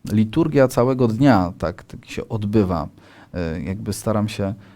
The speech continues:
tę niedzielę rzeczywiście przeżywać też w sposób odświętny. Ten strój mi przypomina o tym, że to jest Dzień Pański. E, Radosław: „Od jakiegoś czasu staram się pilnować, żeby strój na mszę był inny, również po to, żeby pokazać dzieciom, że msza jest czymś ważnym”. I to jest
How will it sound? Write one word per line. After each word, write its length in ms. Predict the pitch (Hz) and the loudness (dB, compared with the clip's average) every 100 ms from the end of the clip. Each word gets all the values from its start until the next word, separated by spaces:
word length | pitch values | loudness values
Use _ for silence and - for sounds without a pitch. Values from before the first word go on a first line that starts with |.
| _ | _
tę 100 | - | -4
niedzielę 460 | 98 95 101 95 95 | -2 0 0 0 -2
rzeczywiście 460 | 95 98 92 - | -6 -10 -10 -10
przeżywać 580 | - - 98 98 90 - | -8 -6 -4 -4 -6 -6
też 240 | 95 95 - | -10 -10 -14
w 60 | |
sposób 440 | - 101 - 101 92 | -18 -16 -14 -12 -10
odświętny. 540 | - - 104 101 104 | -10 -6 -6 -4 -6
Ten 180 | 92 98 | -6 -8
strój 260 | - 107 | -6 -4
mi 120 | 101 104 | -2 -4
przypomina 640 | - 131 117 123 113 95 | -6 -4 0 2 4 2
o 40 | 87 | -2
tym, 180 | 85 | -6
że 100 | 101 | -12
to 120 | 104 123 | -6 -4
jest 160 | 139 | -2
Dzień 180 | 123 120 | 0 0
Pański. 480 | 101 90 92 - - _ _ _ - - - - - _ | 0 -2 -4 -12 -20 _ _ _ -20 -20 -20 -20 -20 _
E, 420 | - 92 87 82 - 104 | -4 -2 -2 -4 -6 -2
Radosław: 800 | 107 107 120 - 110 101 - - _ - | 0 2 0 2 0 0 -2 -16 _ -10
„Od 160 | 95 | -6
jakiegoś 380 | 104 107 110 104 | -4 -4 -4 -4
czasu 240 | - 101 - | -4 -4 -6
staram 300 | - 104 101 | -4 -4 -2
się 200 | 101 101 | -4 -4
pilnować, 400 | 101 101 92 92 | -2 -2 -4 -6
żeby 160 | 87 | -10
strój 240 | 95 - 98 | -10 -6 -2
na 100 | 95 | -2
mszę 200 | 95 95 | -4 -6
był 180 | 95 82 | -6 -2
inny, 320 | 113 113 101 | 0 0 -2
również 320 | 95 101 98 | -6 -8 -8
po 120 | 98 | -6
to, 100 | 101 | -6
żeby 160 | 98 95 | -8 -8
pokazać 380 | 95 98 95 95 | -6 -4 -4 -4
dzieciom, 360 | 104 92 85 92 | -4 -4 -6 -8
że 120 | 90 | -8
msza 200 | - 85 | -6 -6
jest 140 | 101 | -8
czymś 220 | - 95 | -8 -6
ważnym”. 380 | 95 87 87 58 | -4 -6 -6 -12
I 40 | 76 | -6
to 160 | 107 | -2
jest 260 | 92 92 | -2 -4